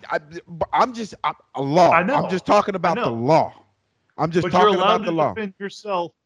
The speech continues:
Speaker 2: as long as they're facing you in your house and they broke in. You're allowed to defend yourself. This is, that's the same type of thing. Like, when, when are you not supposed to shoot 'em?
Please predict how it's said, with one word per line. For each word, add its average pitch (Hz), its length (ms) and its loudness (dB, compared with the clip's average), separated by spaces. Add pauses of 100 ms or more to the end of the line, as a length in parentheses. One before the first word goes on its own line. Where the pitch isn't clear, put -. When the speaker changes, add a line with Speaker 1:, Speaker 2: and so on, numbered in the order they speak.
(140)
Speaker 2:
as 151 200 -6
long 190 240 0
as 180 120 -6
they're 185 120 -2
facing 190 560 -8
you 151 140 -10
in 147 100 -8
your 143 140 -8
house 156 260 -2
and 139 80 -14
they 139 60 -8
broke 135 340 -8
in. 110 240 -10 (400)
You're 156 100 0
allowed 147 320 4
to 156 100 -4
defend 143 400 -8
yourself. 110 460 -14 (500)
This 143 160 -12
is, - 260 -12
that's 180 220 -2
the 156 60 -16
same 190 240 -2
type 180 180 -2
of 147 100 -12
thing. 220 160 -4
Like, 120 280 -8
when, 175 320 -2
when 185 300 -2
are 143 100 -2
you 170 80 -4
not 165 220 0
supposed 196 240 -2
to 165 80 -10
shoot 196 320 -8
'em? 233 140 -8